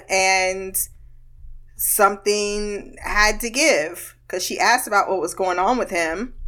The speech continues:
and he clearly didn't want to tell her that he's dying, and he seems like he shares everything with her.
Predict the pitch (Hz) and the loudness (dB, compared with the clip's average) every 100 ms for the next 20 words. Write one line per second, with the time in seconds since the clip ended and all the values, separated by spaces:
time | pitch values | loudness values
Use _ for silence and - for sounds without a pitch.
0 | - - 170 202 220 - 269 294 262 247 | -2 -2 -2 -2 -4 -2 0 2 2 2
1 | 202 226 202 247 262 196 190 180 196 185 | 2 2 2 2 4 4 2 0 -2 -4
2 | - 160 196 233 165 175 208 _ _ - | -2 2 4 2 0 -8 -12 _ _ -12
3 | 180 - 254 269 208 202 185 190 185 185 | -6 0 2 4 0 0 -2 2 2 2
4 | 156 254 285 - 165 160 156 160 156 156 | 0 0 0 -2 -2 -2 -4 0 2 2
5 | 277 - | 0 -6